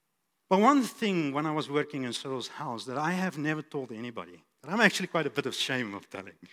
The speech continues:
is that Cyril's security guard and myself pick up a bit of a,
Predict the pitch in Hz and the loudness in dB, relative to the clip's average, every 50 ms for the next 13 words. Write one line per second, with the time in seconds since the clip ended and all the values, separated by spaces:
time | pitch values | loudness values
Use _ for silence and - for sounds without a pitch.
0 | - - - - - - - - - - _ _ _ _ _ _ _ _ _ _ | -20 -20 -20 -20 -20 -20 -20 -20 -20 -20 _ _ _ _ _ _ _ _ _ _
1 | _ - - _ _ _ - 226 170 160 185 202 - - - - - 254 247 247 | _ -20 -20 _ _ _ -6 -6 2 6 6 6 6 4 0 0 2 4 4 6
2 | 247 226 190 - - - - - - - 160 - - - 156 143 139 - 160 127 | 6 6 4 2 -2 -4 -4 -6 -6 -6 -6 -6 -2 0 0 0 0 -2 -6 -4
3 | - 120 113 113 110 113 113 107 113 113 107 - - - 120 101 92 87 85 - | -2 -2 -2 -2 -4 -6 -6 -6 -6 -6 -6 -6 -4 -4 -4 -4 -6 -8 -14 -18
4 | - - - _ _ _ _ _ _ _ _ _ _ _ _ _ _ _ _ _ | -20 -20 -20 _ _ _ _ _ _ _ _ _ _ _ _ _ _ _ _ _
5 | _ _ _ _ _ _ _ _ _ - 151 - 139 123 123 117 101 113 127 123 | _ _ _ _ _ _ _ _ _ -6 -4 -2 -4 -4 -4 -6 -4 -2 -2 0
6 | 117 107 110 104 95 87 | 0 -2 -2 -4 -6 -6